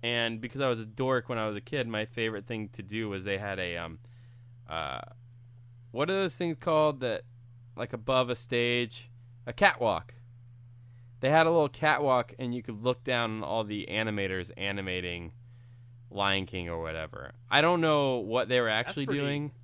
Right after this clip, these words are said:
Speaker 2: That's like slave labor. That's terrible.
Speaker 1: <laughs> Oh, but I wanted to be an animator when I was a kid, so I loved s-, I would just stand there and watch 'em, and tours would go by. Uh, we would abandon our tour,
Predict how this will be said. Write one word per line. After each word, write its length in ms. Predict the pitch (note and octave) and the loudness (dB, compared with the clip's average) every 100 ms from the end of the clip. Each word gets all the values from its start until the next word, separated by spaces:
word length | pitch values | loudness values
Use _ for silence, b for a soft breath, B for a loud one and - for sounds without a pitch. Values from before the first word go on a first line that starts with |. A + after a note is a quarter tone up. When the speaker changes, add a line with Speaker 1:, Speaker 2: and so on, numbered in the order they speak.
| - - | -20 -18
Speaker 2:
That's 160 | F3 | -6
like 140 | G#3 B2+ | -2 2
slave 480 | - C#3+ E3 D3 | 0 0 -2 -2
labor. 420 | A#2 E3 F#3 A2 G2+ | 0 2 2 0 -10
That's 200 | B2+ - | -8 -8
terrible. 480 | - F#3+ E3 G2 - | -6 -6 -6 -8 -10
Speaker 1:
<laughs> 460 | E3+ - B3 - - | -10 -10 -10 -6 6
Oh, 300 | D#3 D3 B2+ | 8 8 8
but 180 | C#3 - | 4 2
I 200 | C#3+ E3+ | 6 6
wanted 380 | F3+ E3+ D#3+ B2+ | 8 6 4 0
to 80 | B2 | -2
be 140 | B2 | -2
an 60 | A#2 | 2
animator 500 | C3+ C3+ G#2 F#2 F2+ | 2 2 0 -2 -2
when 80 | F#2 | -4
I 100 | F#2 | -4
was 120 | F2 | -6
a 40 | |
kid, 320 | - G#2+ F2+ | -8 -4 -4
so 120 | - G2+ | -6 -4
I 200 | G#2+ A#2 | 0 0
loved 560 | A2 A2 A2 G2 - - - | 0 0 0 -4 -12 -20 -18
s-, 220 | - - A2+ | -16 -10 -2
I 100 | C3 | 0
would 140 | C#3 | 0
just 140 | B2 - | -4 -4
stand 220 | C3 B2 | -4 -2
there 80 | G#2+ | -2
and 80 | G2+ | 0
watch 280 | A2+ B2 | -2 -2
'em, 120 | G#2+ G2 | -6 -10
and 300 | G#2 G#2+ - | -10 -12 -12
tours 420 | - C3+ C3 C3 A#2+ | -6 -2 0 -2 -4
would 140 | G2+ | -4
go 160 | A2 G2+ | -4 -2
by. 460 | G2+ G#2 F#2+ F2 B B - | 0 2 2 -2 B B -6
Uh, 80 | B2+ | 0
we 140 | C#3+ | 2
would 100 | D3+ | 2
abandon 460 | C#3+ C3 C3 A2+ G#2+ | 4 4 4 2 0
our 120 | F#2+ | -2
tour, 440 | - B2 G#2 - | -4 -6 -6 -8